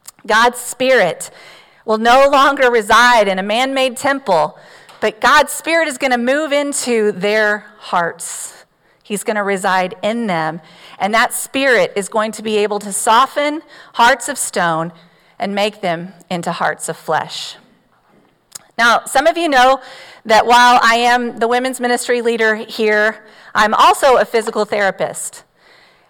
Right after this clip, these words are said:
And when I think about this heart of stone, I'm always reminded of my very first real patient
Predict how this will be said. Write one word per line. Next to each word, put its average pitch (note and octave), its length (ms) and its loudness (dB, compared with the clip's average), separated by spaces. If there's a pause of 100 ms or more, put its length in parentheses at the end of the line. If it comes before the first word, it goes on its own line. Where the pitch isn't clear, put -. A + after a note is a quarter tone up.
(120)
And A3+ 320 0
when B3 180 4
I C#4+ 160 4
think E4+ 260 0
about B3+ 540 4 (260)
this G#3+ 140 -4
heart C4 280 2
of B3 80 -4
stone, F#3 560 -2 (380)
I'm G#3+ 140 -2
always F#4+ 420 4
reminded C#4 460 2
of A#3 160 -2
my G#3+ 160 0
very C4 340 2
first - 460 -2
real C#4 280 0
patient A#3 720 -4